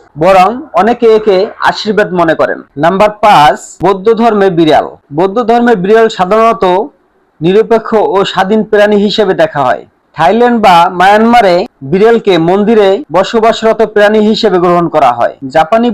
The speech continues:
বৌদ্ধ সংস্কৃতিতে বিড়াল সৌভাগ্য ও সমৃদ্ধির প্রতীক। মানেকিনেকো নামক বিড়ালের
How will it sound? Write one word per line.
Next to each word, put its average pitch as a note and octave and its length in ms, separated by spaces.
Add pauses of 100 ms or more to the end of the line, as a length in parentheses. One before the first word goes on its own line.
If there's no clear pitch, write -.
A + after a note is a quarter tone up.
বৌদ্ধ G#3 220 (160)
সংস্কৃতিতে A3+ 840 (320)
বিড়াল G#3 360 (160)
সৌভাগ্য G3+ 440 (300)
ও G#3+ 40 (360)
সমৃদ্ধির G#3 600
প্রতীক। F#3+ 360 (260)
মানেকিনেকো B3+ 760
নামক A3+ 360 (200)
বিড়ালের A3 440